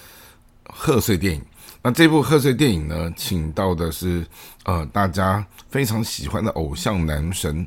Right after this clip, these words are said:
陈柏霖来担纲主演的，好，这部戏叫做《还钱》，很好玩。《还钱》这部戏，它其实在讲的是，呃，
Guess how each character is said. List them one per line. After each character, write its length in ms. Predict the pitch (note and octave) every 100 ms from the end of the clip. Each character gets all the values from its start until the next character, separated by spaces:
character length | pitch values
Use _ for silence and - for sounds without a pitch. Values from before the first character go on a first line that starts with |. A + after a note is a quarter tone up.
| - - -
陈 260 | F#2 F2+
柏 240 | F#2+ F2 F#2
霖 240 | F2 E2+
来 140 | E2 E2+
担 260 | F#2+ G#2+
纲 300 | G2 G2+ G#2+
主 200 | - E2
演 160 | F2 D#2+ G1+
的， 220 | G1+ G#1+ - - - - -
好， 200 | E2+ C#2+ - -
这 80 | F#2
部 100 | F2+
戏 260 | - G2+ D2+
叫 140 | F2
做 100 | F2+ D#2
《还 220 | D2 D2+
钱》， 180 | - C#2 D#2 - - - - -
很 100 | E3+
好 80 | E3
玩。 240 | C3 C#3+ - - -
《还 180 | C3+ D#3+
钱》 180 | D#3 D3
这 120 | F3
部 140 | E3+ D#3
戏， 220 | D#3+ C3+
它 160 | C#3
其 160 | - B2
实 160 | A2 A2
在 120 | A#2+
讲 240 | F#2+ D2+
的 200 | C#2+ D2+
是， 300 | D2+ G#2 F#2+ - - - - - -
呃， 260 | G2 E2